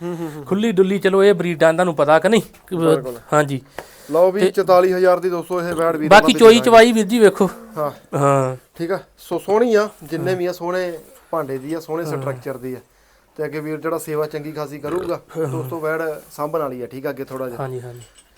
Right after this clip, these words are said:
Speaker 1: ਇਸ ਤੋਂ ਬਾਅਦ ਝੰਡੇ ਵੀਰ ਆਪਣੇ ਕੋਲ ਜਿਹੜੇ ਆਹ ਦੋ ਪਸ਼ੂ ਆ,
Speaker 2: ਇਹ
Speaker 1: ਇਹ ਇੱਕ ਤਾਂ ਝੋਟੀ ਆ ਤੇ ਇੱਕ ਮੱਝ ਆਪਾਂ ਪਿਛਲੀ ਵੀਡੀਓ 'ਚ ਵੀ ਪਾਈ ਸੀ।
Speaker 2: ਵੀਰ ਜੀ ਆਪਾਂ ਪਿਛਲੀ ਵੀਡੀਓ 'ਚ ਪਾਈ ਸੀ, ਇਹ ਝੋਟੀ ਵੀ ਵੇਖ ਗਈ ਸੀ ਤੇ ਮੈਂ ਇਹਦਾ ਵੀ ਸੌਦਾ ਹੋਣ ਦਿਆ ਸੀ।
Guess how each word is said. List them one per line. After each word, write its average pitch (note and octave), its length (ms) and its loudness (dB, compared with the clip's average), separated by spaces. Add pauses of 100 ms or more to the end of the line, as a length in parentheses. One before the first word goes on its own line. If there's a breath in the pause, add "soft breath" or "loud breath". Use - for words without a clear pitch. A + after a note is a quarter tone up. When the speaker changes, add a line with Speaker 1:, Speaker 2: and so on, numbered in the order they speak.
(140)
Speaker 1:
ਇਸ E3+ 100 -8
ਤੋਂ G3 120 -4
ਬਾਅਦ A3+ 200 4 (320)
ਝੰਡੇ E3+ 200 -4
ਵੀਰ G3 160 -2
ਆਪਣੇ F#3+ 220 -2
ਕੋਲ F#3 140 -6
ਜਿਹੜੇ F#3+ 220 -6
ਆਹ F#3+ 180 -2
ਦੋ D#3+ 140 -6
ਪਸ਼ੂ D3 340 -8
ਆ, A#2+ 40 -8 (960 soft breath)
Speaker 2:
ਇਹ A3 140 -2
Speaker 1:
ਇਹ G#3+ 380 2
ਇੱਕ F#3+ 140 -10
ਤਾਂ G3+ 100 -6
ਝੋਟੀ F3+ 400 -4
ਆ F#3 60 4
ਤੇ G3 80 -2
ਇੱਕ G3 360 -4
ਮੱਝ F3+ 200 2
ਆਪਾਂ A3+ 160 -2
ਪਿਛਲੀ A3+ 280 -8
ਵੀਡੀਓ B3 260 -4
'ਚ B3 80 -8
ਵੀ A#3+ 100 -6
ਪਾਈ D#3 260 -4
ਸੀ। C3+ 160 -12
Speaker 2:
ਵੀਰ A3 160 -2
ਜੀ D#4+ 160 6
ਆਪਾਂ D4 220 6
ਪਿਛਲੀ A#3+ 300 -4
ਵੀਡੀਓ C4 260 -4
'ਚ C#4+ 60 -2
ਪਾਈ A#3+ 300 4
ਸੀ, C#4+ 100 2
ਇਹ D4 80 0
ਝੋਟੀ C4+ 300 0
ਵੀ B3+ 80 -4
ਵੇਖ A#3+ 200 4
ਗਈ A#3 80 -4
ਸੀ B3+ 60 -2
ਤੇ D4+ 80 -2
ਮੈਂ A3 200 4
ਇਹਦਾ B3+ 200 2
ਵੀ C4 80 0
ਸੌਦਾ F#3+ 340 6
ਹੋਣ F#3+ 260 0
ਦਿਆ C#3 240 2
ਸੀ। A#2+ 100 -8